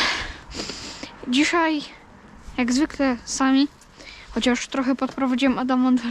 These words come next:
Romanowskich, bo tort odbiera, bo urodziny ma. Możecie napisać przez najlepszego Adam w komentarzu. Ło! Ale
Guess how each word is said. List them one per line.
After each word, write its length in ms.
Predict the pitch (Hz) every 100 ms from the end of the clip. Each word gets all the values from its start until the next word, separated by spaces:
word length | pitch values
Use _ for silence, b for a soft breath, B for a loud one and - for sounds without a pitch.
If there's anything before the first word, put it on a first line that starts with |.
| 254
Romanowskich, 720 | 254 262 254 262 - - 254 B B B -
bo 180 | 226 233
tort 320 | - 262 233
odbiera, 400 | 240 220 233 254 - -
bo 120 | 233
urodziny 460 | 240 247 240 233
ma. 180 | 220 226 -
Możecie 320 | 247 233 233 247
napisać 440 | 240 254 233 226 B B B B B B -
przez 240 | - -
najlepszego 680 | 247 254 247 247 - 254 233
Adam 320 | 247 233 269 285 -
w 120 | 247
komentarzu. 500 | 262 254 247 254 262 359 B - B B B B - - -
Ło! 200 | 381 381 269 254 247 - B B B B B B - -
Ale 260 | 269 311